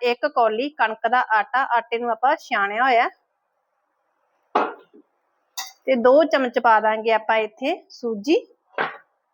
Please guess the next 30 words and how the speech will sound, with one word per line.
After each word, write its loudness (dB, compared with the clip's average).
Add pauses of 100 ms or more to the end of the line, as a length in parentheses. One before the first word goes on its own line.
(180)
ਦੋ 4
ਪਾ 4
ਲਓ, 2
ਤਿੰਨ -6
ਚਮਚ -6
ਪਾ 2
ਲਓ, -2 (2250)
ਤਿੰਨ 2
ਚਮਚ -2
ਆਪਾਂ 2
ਪਾ 4
ਲਾਂਗੇ -4
ਸੂਜੀ। -6
ਸੂਜੀ -2
ਨੂੰ 4
ਵੀ 2
ਛਾਣਿਆ 0
ਹੋਇਆ, 4
ਕਿਉਂਕਿ -4
ਇਹਨਾਂ 0
ਦਿਨਾਂ 0
ਦੇ -4
ਵਿੱਚ -4
ਕਈ -2
ਵਾਰ 0
ਨਾ -4
ਸੂਜੀ -8
ਦੇ 2
ਵਿੱਚ, 0
ਅਮ, -4